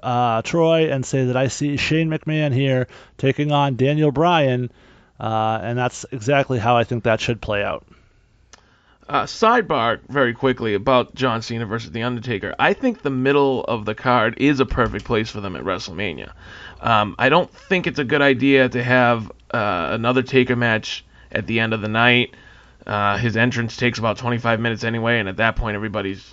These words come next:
Speaker 2: you know, it, middle of the card, nine o'clock hour, that seems like the perfect spot for Cena and Taker. Am I right?
Speaker 1: Uh, that's probably what I would do, yeah. I, I, but then again, my card is, again, so stacked,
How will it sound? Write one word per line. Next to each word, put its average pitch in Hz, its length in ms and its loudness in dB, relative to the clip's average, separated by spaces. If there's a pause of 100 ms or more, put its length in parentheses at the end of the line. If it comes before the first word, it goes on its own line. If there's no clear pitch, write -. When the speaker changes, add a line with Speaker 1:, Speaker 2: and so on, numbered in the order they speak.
(160)
Speaker 2:
you 101 80 -12
know, - 160 -18 (920)
it, - 240 -8 (640)
middle 185 360 2
of 160 80 2
the 147 80 0
card, 120 560 0
nine 127 240 -2
o'clock 123 340 -4
hour, 113 300 -2
that 117 180 -2
seems 113 240 -8
like 104 160 -4
the 98 80 -10
perfect 101 320 -4
spot - 280 -2
for - 80 -12
Cena 85 280 -6
and 73 100 -12
Taker. - 320 -12
Am - 120 -12
I 101 80 -6
right? 131 280 -4 (800)
Speaker 1:
Uh, 139 180 6
that's 160 160 4
probably 196 240 0
what 123 120 2
I 107 100 2
would 110 140 2
do, 104 180 0
yeah. 104 240 0
I, 110 300 0
I, 135 120 4
but 131 180 -2
then 139 100 2
again, 123 260 0
my 123 160 -2
card 120 320 0
is, 117 220 -4
again, 113 400 -4
so 117 200 0
stacked, 113 600 2